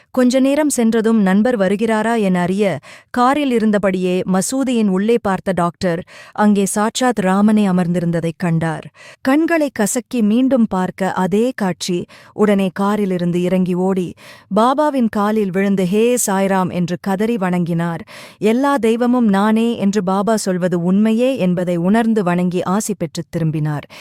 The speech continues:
ஷீரடி சாய்பாபாவின் உபதேசங்கள். ஷீரடி தலத்தை எவன் மிதிக்கிறானோ அவனுடைய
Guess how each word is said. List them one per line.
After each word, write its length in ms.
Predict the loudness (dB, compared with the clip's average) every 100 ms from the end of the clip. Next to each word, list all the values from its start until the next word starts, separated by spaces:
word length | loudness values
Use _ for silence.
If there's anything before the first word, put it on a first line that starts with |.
| -20 -18 -6 0
ஷீரடி 360 | 2 2 0 0
சாய்பாபாவின் 640 | 0 0 0 0 0 0 -2
உபதேசங்கள். 800 | -2 -2 -2 -2 -4 -4 -6 -8 -16 -20 -20 -18 -8 -2
ஷீரடி 360 | 0 0 -2 -2
தலத்தை 420 | -2 -2 -2 -2
எவன் 280 | 0 2 2
மிதிக்கிறானோ 720 | 2 -2 -4 -4 -2 -2 -4 -6 -14 -8
அவனுடைய 480 | 0 2 4 2